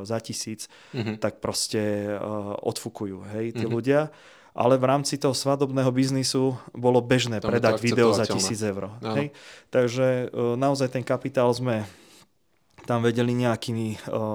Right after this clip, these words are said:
Speaker 1: nadobudnúť na to, aby sme založili plnohodnotnú agentúru,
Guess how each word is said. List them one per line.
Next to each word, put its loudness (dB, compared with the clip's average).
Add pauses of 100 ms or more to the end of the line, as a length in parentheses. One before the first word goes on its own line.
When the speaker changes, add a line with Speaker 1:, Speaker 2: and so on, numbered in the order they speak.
(200)
Speaker 1:
nadobudnúť -2
na 2
to, -2
aby -2
sme -4 (320)
založili 2
plnohodnotnú -2
agentúru, -2